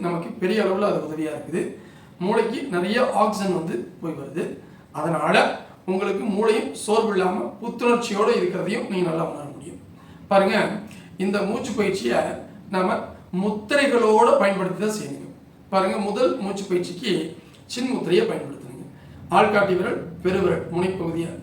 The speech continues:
லேசா முட்டுற மாதிரி வச்சுங்க. மற்ற மூன்று விரல்களை இப்படி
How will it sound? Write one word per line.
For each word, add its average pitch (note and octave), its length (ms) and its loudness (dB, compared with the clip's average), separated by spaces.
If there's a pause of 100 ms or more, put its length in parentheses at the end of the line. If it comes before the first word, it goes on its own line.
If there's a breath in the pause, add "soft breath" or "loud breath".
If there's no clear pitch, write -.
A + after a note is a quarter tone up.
லேசா E3+ 340 0
முட்டுற D3+ 260 -6
மாதிரி D3+ 220 -6
வச்சுங்க. D3+ 280 -4 (600 loud breath)
மற்ற G3 340 2
மூன்று G#3 240 0
விரல்களை F3+ 340 2 (140)
இப்படி F#3+ 180 -6